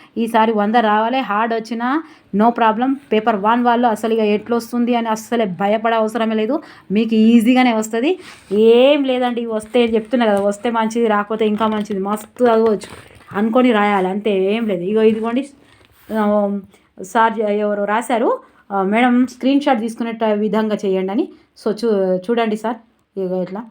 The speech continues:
మీకు అనుకూలంగా ఉంటే ఎక్కడైనా, ఓకేనా? ఇప్పుడు కొంచెమైనా అర్థమైందని అనుకుంటున్నా.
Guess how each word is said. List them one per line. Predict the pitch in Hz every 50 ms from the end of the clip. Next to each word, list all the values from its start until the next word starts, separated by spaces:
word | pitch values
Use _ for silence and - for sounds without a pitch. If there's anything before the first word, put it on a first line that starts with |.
| _ _ _ _ _ - 226
మీకు | 208 208 202
అనుకూలంగా | 196 202 196 202 214 208 202 196 196
ఉంటే | 185 190 196 262 - _ _ _ _ _ _ _ _ _ _ _ -
ఎక్కడైనా, | 190 196 202 220 262 262 247 240 240 - - - - _ _ _ _ _ _ - 208
ఓకేనా? | 208 202 208 220 220 294 320 - - - - _ _ _ _ _ _ _ _ _ _ _ _ _ _ _ _ _ _ _ _ -
ఇప్పుడు | 202 190 214 214
కొంచెమైనా | 220 226 226 220 254 233 233 233 226 233
అర్థమైందని | 240 233 214 196 196 190 185 226 220 214 220 220 214 214 220 240
అనుకుంటున్నా. | 220 190 202 220 220 - 262 240 226 220 190 190 202 262 381